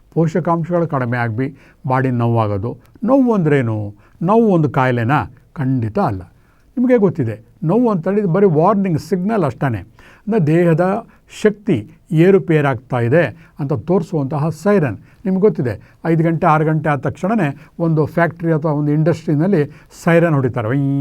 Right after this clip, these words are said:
ಅಂತ. ಯಾಕೆ? "ಆರು ಗಂಟೆ ಆಯಿತು, ನೀವೆಲ್ಲ ಮನೆಗೆ ಹೋಗಿ." ಸ್ಕೂಲಲ್ಲಿ ಗಂಟೆ ಹೊಡಿತಾರೆ, ಯಾತಕ್ಕೋಸ್ಕರ?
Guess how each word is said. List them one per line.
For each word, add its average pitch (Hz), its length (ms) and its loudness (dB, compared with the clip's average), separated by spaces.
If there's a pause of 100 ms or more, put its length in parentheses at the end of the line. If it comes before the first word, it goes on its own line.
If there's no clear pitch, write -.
(200)
ಅಂತ. 120 160 -4 (340)
ಯಾಕೆ? 165 340 -2 (240)
"ಆರು 151 180 2
ಗಂಟೆ 143 240 0
ಆಯಿತು, 123 240 0
ನೀವೆಲ್ಲ 151 260 0
ಮನೆಗೆ 123 280 -2
ಹೋಗಿ." 101 500 -8 (720)
ಸ್ಕೂಲಲ್ಲಿ 220 460 4
ಗಂಟೆ 160 260 2
ಹೊಡಿತಾರೆ, 120 720 -2
ಯಾತಕ್ಕೋಸ್ಕರ? 180 480 0